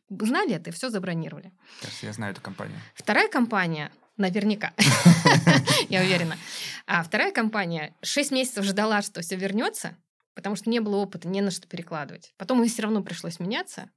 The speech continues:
Speaker 1: и они еще девять месяцев потратили на построение как бы этого, а, этого пути правильно. И своих, и со-, собственно, им пришлось тот же опыт пройти, э, экспериментов. И это огромное отставание, как бы бизнес начинает отставать, если он там не учится.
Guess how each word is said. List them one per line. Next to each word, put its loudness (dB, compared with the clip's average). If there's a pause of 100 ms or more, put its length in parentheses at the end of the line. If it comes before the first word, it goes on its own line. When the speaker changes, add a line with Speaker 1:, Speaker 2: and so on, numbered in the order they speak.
(140)
Speaker 1:
и -6
они 0
еще -4
девять -4
месяцев -8
потратили -8
на -2
построение -8
как -12
бы -6
этого, -4 (640)
а, 0 (300)
этого -2
пути -4 (200)
правильно. -8 (600)
И -2
своих, 0
и -6
со-, -4
собственно, -2
им 0
пришлось -2
тот -2
же -4
опыт -6
пройти, -4 (100)
э, -2
экспериментов. -6 (160)
И -2
это 0
огромное 0
отставание, -2
как -12
бы -8
бизнес -4
начинает -4
отставать, -4
если -12
он -12
там -12
не -2
учится. -6